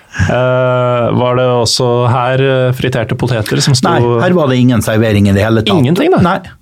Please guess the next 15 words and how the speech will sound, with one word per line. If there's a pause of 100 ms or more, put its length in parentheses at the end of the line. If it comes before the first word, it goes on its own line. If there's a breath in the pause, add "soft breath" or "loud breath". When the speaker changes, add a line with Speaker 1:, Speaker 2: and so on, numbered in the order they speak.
(120)
Speaker 2:
og
Speaker 1:
Oi.
Speaker 2:
det, (360)
eh, (260 loud breath)
anlegget,
eh,
det
virker
ikke
som
det
var
tilrettelagt
for
det.